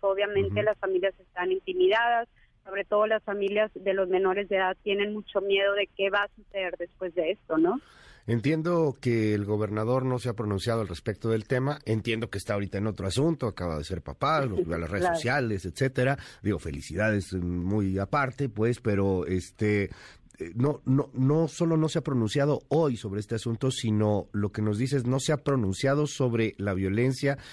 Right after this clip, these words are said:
Speaker 2: contra las mujeres que se está viviendo en Nuevo León. Quizá el emblemático caso de Devani, pues, puso ahí los reflectores, pero, pero no están todos los casos con esa cobertura como el de Devani. ¿No ha dicho nada Samuel García al respecto de esto,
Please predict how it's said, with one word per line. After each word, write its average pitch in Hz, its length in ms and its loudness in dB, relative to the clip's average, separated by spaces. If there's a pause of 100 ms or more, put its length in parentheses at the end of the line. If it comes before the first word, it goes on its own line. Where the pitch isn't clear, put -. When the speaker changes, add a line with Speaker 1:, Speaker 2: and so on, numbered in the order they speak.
(100)
Speaker 2:
contra 107 260 0
las 104 140 2
mujeres 123 320 0
que - 80 -6
se 101 80 -2
está 117 160 -2
viviendo 120 300 2
en 120 80 2
Nuevo 113 180 2
León. 127 260 2 (360)
Quizá 123 260 2
el 170 80 2
emblemático 127 720 0
caso 135 360 0
de 117 200 2
Devani, 135 560 2 (320)
pues, 107 160 0
puso 190 260 0
ahí 123 140 4
los 120 160 0
reflectores, 110 680 0
pero, 104 420 2
pero 107 220 2
no 151 220 2
están 147 500 0
todos 143 380 0
los 95 180 -4
casos 117 380 -2
con 101 160 -2
esa 107 160 -2
cobertura 98 480 0
como 90 240 0
el 87 60 0
de 90 100 0
Devani. 101 420 0 (340)
¿No 123 120 2
ha 170 40 4
dicho 170 240 0
nada 107 300 0
Samuel 101 360 -4
García 101 340 0
al 87 80 -2
respecto 90 420 -2
de 85 120 2
esto, - 280 -4